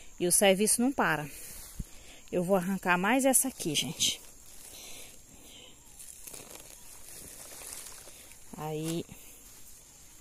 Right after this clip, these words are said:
olha só. O meu esposo tá lá pra outra casinha. Ele foi lá, ele saiu daqui acho que foi umas quatro horas da manhã. Ele foi dar de comer os animais. Aí ele dá uma trabalhadinha lá no mato,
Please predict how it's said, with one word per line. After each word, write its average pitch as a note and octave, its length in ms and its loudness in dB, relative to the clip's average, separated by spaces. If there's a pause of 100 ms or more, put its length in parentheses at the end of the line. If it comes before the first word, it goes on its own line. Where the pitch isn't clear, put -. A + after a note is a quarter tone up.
(800)
olha G3+ 240 6
só. D#3 340 6 (760)
O F3 40 -4
meu F#3+ 120 8
esposo G3+ 400 6
tá G#3+ 120 10
lá G3+ 160 8
pra C4 200 6
outra C4 200 6
casinha. G3 480 4
Ele E3 140 2
foi F#3 240 4
lá, E3+ 120 8
ele F3+ 100 6
saiu F3 240 8
daqui F3 200 2
acho E3 200 2
que - 40 -8
foi E3 120 0
umas D3+ 160 2
quatro B3 320 8
horas A3+ 180 10
da G3+ 140 8
manhã. F3 440 2 (1600)
Ele E3+ 200 4
foi F3+ 360 4
dar E3+ 180 8
de - 140 -2
comer E3+ 200 2
os E3+ 140 4
animais. D#3+ 800 2 (400)
Aí F3 180 2
ele F#3 120 4
dá F3+ 120 6
uma F#3 200 4
trabalhadinha F3 720 8
lá E3 120 4
no E3+ 200 2
mato, E3 540 2